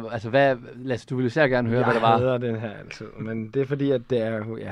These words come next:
Speaker 2: det er jo svært at definere. Hvad er en angriber?
Speaker 1: Ja, hvad er
Speaker 2: For
Speaker 1: det?
Speaker 2: mig, der er en wing ikke en angriber. Det kan jeg afsløre med det samme. Så hvis du spiller med, hvor der bliver,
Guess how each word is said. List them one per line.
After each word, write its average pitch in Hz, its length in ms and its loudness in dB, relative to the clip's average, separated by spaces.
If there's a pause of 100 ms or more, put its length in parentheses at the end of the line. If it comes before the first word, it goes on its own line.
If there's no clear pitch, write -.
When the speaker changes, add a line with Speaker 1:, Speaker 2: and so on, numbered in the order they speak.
(120)
Speaker 2:
det 107 60 -10
er 107 40 -8
jo 101 40 -10
svært 104 340 -8
at - 100 -16
definere. 104 460 -10
Hvad 123 260 0
er 110 40 -2
en 104 80 -4
angriber? 101 540 -10 (520)
Speaker 1:
Ja, 127 80 -6
hvad 147 120 -2
er 160 100 4
Speaker 2:
For 175 80 10
Speaker 1:
det? 196 40 10
Speaker 2:
mig, 202 160 12
der 262 60 12
er 220 40 12
en 202 80 10
wing 190 200 10
ikke 180 120 4
en 160 60 4
angriber. 135 320 2
Det 151 100 0
kan 160 60 6
jeg 143 80 8
afsløre 139 200 2
med 127 100 0
det 120 80 -8
samme. 110 320 -2
Så 123 220 0
hvis 113 220 -6
du 127 140 -2
spiller 160 360 4
med, 143 240 2
hvor 127 160 2
der 117 200 2 (120)
bliver, 117 200 2